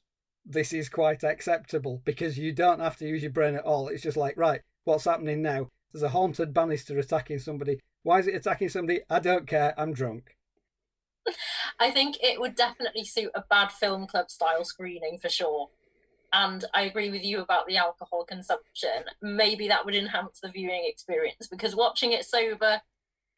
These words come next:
Speaker 2: I don't know, you've gotta be in the right frame of mind for a movie like this. And I think it is one that it might do better in an audience environment rather than just watching it at home by yourself. It's all about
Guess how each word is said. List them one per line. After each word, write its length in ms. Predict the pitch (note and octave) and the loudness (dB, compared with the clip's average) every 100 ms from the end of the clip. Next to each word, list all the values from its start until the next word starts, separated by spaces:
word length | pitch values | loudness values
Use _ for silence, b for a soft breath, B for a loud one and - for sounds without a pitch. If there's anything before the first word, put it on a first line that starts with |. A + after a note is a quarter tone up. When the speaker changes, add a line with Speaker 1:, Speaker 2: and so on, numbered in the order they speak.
| - | -2
Speaker 2:
I 40 | B3+ | 0
don't 80 | C4+ | 2
know, 60 | |
you've 200 | A#3 C4 | 0 2
gotta 200 | E4+ F4 | 2 4
be 160 | F4 D#4+ | 2 2
in 160 | D4 | 2
the 60 | C#4+ | 2
right 240 | C4 B3 | 2 2
frame 220 | A3+ A#3+ A#3 | 2 0 0
of 120 | A3 | 0
mind 300 | G#3 G#3 G3+ | 0 -2 -6
for 100 | G3 | -10
a 60 | |
movie 300 | G3 F#3+ F#3 F3+ | -8 -10 -8 0
like 220 | E3+ - | 0 0
this. 140 | E3 E3 | -8 -2
And 80 | F#3+ | 0
I 100 | G3 | 0
think 360 | - A#3+ B3 | 0 -2 0
it 120 | C#4 | -2
is 220 | A3 A3 G3+ | 0 -2 0
one 340 | G#3 G3 G3+ | -2 -2 -2
that 160 | G3 - | 0 2
it 140 | F3+ - | 0 -4
might 360 | G#3 G3 F#3 | -2 -2 -2
do 180 | - G3+ | -12 -2
better 420 | G3 - - F#3+ - | 0 0 -2 -4 -2
in 120 | F#3+ | -4
an 100 | F#3 | -4
audience 840 | F3+ F3+ F3 F3 E3+ D3+ - - - | -4 -6 -6 -6 -6 -8 -8 -8 -6
environment 600 | D#3+ F3+ D#3 D#3 D#3 D#3 D#3 | -4 0 2 2 -2 -6 -2
rather 300 | F#3 E3+ E3+ - | 2 2 0 -4
than 180 | F3+ E3+ | -4 -4
just 160 | F3 | -8
watching 280 | D#3+ - F3+ | -6 -4 -2
it 160 | F3 - | 0 2
at 240 | - D#3+ F#3 | 2 2 2
home 240 | F3 E3 | -2 -2
by 160 | D#3 D3+ D#3+ | -2 -2 -4
yourself. 580 | - E3 F#3+ A3+ - _ _ _ _ _ _ - | 2 2 2 -2 -10 _ _ _ _ _ _ -6
It's 140 | A3+ | -2
all 280 | - A#3+ A#3 | 2 4 6
about 380 | G#3+ G3 F#3+ | 6 4 4